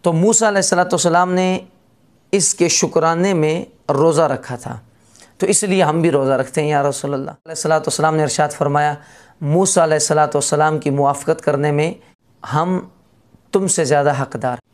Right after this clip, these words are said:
और ज़्यादा करीब हैं।" ये बुखारी शरीफ की हदीस है। तो नबी पाक अलैहिस्सलातु वस्सलाम ने ख़ुद भी रोज़ा रखा और इसका हुक्म भी इरशाद फरमाया।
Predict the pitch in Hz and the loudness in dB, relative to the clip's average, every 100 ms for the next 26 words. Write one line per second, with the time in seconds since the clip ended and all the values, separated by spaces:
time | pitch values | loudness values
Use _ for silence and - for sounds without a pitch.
0 | _ 151 151 175 190 - - 117 151 143 | _ 2 4 4 0 -4 -8 -2 0 2
1 | 151 147 127 123 113 120 - - 151 143 | 0 0 0 -2 -4 -8 -10 -6 -2 0
2 | 143 151 190 - 180 175 160 151 - 135 | 0 0 0 0 -2 0 -2 -2 -2 -4
3 | 127 165 143 147 139 - 127 147 139 151 | -2 -2 0 0 -2 -6 -2 0 0 0
4 | 156 156 151 151 151 147 151 143 143 147 | -2 -2 0 0 0 -2 -2 -4 -2 0
5 | 147 139 175 175 196 190 180 190 185 185 | 0 0 0 2 2 2 2 2 0 0
6 | 185 - 151 147 - 151 151 143 139 127 | 0 2 0 0 -2 0 -2 0 -2 -2
7 | - 120 117 - 120 107 110 | -6 -6 -8 -10 -10 -8 -10